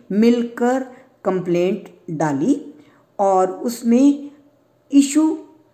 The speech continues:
उनका interest जो था same था। क्या थी उनकी, अ, प्रेयर क्या थी? उनकी prayer थी कि builders ने जो possession letter दिया है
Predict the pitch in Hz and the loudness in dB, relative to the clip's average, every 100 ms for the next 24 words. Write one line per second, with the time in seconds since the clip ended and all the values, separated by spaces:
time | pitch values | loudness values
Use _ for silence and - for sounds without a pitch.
0 | _ 208 196 202 - 208 202 269 302 254 | _ -4 -2 -2 -2 -2 2 2 2 -2
1 | 196 190 226 285 - - _ - - 262 | -4 -2 -2 -4 -10 -20 _ -18 -2 2
2 | 262 214 151 123 120 - _ _ _ - | 4 2 -2 -6 -14 -18 _ _ _ -2
3 | 247 269 269 294 277 262 277 285 277 - | 0 0 2 4 6 4 6 4 4 -2
4 | 247 240 240 220 214 240 - 269 262 269 | 0 2 0 0 0 2 2 0 2 2
5 | 330 - - - 240 247 269 - 233 240 | 2 0 -10 -4 0 2 0 0 2 2
6 | 247 240 269 277 302 - - - _ 277 | 2 0 2 2 2 -4 -14 -20 _ 0
7 | 302 294 - - _ _ _ _ _ _ | 2 0 -12 -20 _ _ _ _ _ _
8 | 208 220 285 302 330 330 277 240 214 240 | -4 4 4 6 2 0 0 2 2 -2
9 | - - - _ 170 269 277 - 202 226 | -6 -16 -20 _ 2 4 4 2 0 2
10 | 233 294 240 226 214 180 180 180 180 202 | 2 4 4 2 -2 2 2 2 0 -2
11 | 262 - | -4 -10